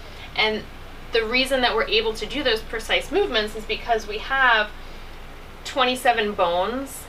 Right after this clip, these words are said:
that make up this little tiny area. So these bones are not big. Twenty-nine different joints, points of contact between the bones,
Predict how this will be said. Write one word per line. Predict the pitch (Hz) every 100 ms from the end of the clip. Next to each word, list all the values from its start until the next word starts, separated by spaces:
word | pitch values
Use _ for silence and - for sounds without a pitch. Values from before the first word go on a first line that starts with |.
| -
that | - -
make | 214 214
up | 220
this | 202 202
little | 233 262 262
tiny | 254 233 220 208
area. | 196 180
So | 180 202
these | 247
bones | 254 262 233
are | 196
not | 196 -
big. | 190 170 160 - - - - - -
Twenty-nine | 262 254 254 247 240
different | 233 226 202 196
joints, | 190 185 220 220 - -
points | 233 220
of | 220
contact | - 220 208 220 196 -
between | 190 - 220 208 196 196 -
the |
bones, | 190 190 190 240 285 -